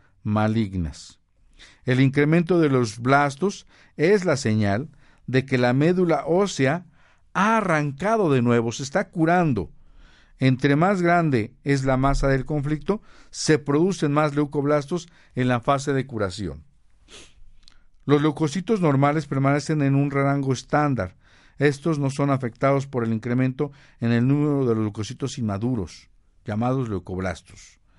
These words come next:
Así que realmente solo tenemos un incremento en el número de leucocitos inmaduros y no en los leucocitos.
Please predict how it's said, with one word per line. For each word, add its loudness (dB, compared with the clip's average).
Así -4
que 2
realmente 2
solo 0
tenemos -2
un -4
incremento -4
en 0
el 4
número 4
de 4
leucocitos -4
inmaduros -2
y 4
no 4
en 2
los 2
leucocitos. -4